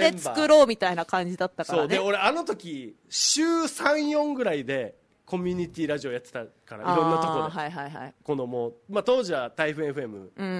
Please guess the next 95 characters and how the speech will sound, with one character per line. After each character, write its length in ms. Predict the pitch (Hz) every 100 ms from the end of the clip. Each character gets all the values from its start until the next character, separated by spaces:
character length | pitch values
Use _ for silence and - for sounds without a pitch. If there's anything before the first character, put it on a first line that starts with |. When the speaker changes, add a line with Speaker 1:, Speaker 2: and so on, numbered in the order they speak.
| 170 165 156
Speaker 1:
う 20 |
ん。 20 |
Speaker 2:
ね、 100 | 160
首 80 | 156
里 260 | - 185 165
に 80 | 147
あ 80 |
る 140 | 127 117 -
ス 80 | -
タ 160 | 156
ジ 100 | 139
オ 120 | 151
で 180 | 165 208
Speaker 1:
暑 240 | 147 - 185
い 80 |
な。 300 | 175 120 107 226
Speaker 2:
や 100 | 165
っ 60 |
て 80 | 285
た、 0 |
Speaker 1:
首 60 | -
里 40 |
で 60 | 240
や 120 | 185
っ 20 |
て 80 | -
た 60 |
な。 60 | 165
Speaker 2:
そ 60 | 233
の 80 |
オ 100 | 247
リ 60 | 247
ジ 80 | 208
ャ 140 | 165
ン 40 | 156
は、 260 | 147 139 - _ -
Speaker 1:
う 80 |
ん。 20 | 185
Speaker 2:
と 80 |
か 120 | 175 156
の、 280 | 180 151 - _ _ _ _
台 200 | 220 247
風 220 | 226 254
エ 60 | 254
フ 160 | 220 254
エ 80 |
ム 160 | 226 185
の 340 | 214 240 156 - -
ラ 160 | 170
ジ 120 | 185 214
オ 80 |
に 140 | 202 196
は 100 | 196
関 240 | - -
わ 100 | 214
っ 20 | 214
て 120 | 196
な 100 | 180
い 80 | 180
け 120 | 160
ど、 180 | 147 135
糸 320 | 175 175 240
満 300 | 226 226 226
と 120 | 220 180
読 300 | 143 156 165
谷 300 | 165 147 147
と、 380 | - 185 107 _ _ _
え 140 | 127 120
ー、 40 |
北 160 | - 165
谷 320 | 170 151 139
と、 260 | - 180 110
Speaker 1:
う 60 |
ん。 400 | 156 156 156 160 156
Speaker 2:
で、 160 | 185 254
Speaker 1:
タ 80 |
ン 60 | 165
タ 120 | 151
ン 40 | 156
タ 120 | 175
ン 40 |
タ 120 | 175 151
ン。 120 | 143 - -
Speaker 2:
い 60 | 160
ろ 120 | 160
い 20 |
ろ 80 | 139
や 80 | 156
っ 60 |
て 100 | -
た 100 | 151
ん 40 | 113
で 60 |
す 20 |
よ。 80 | 104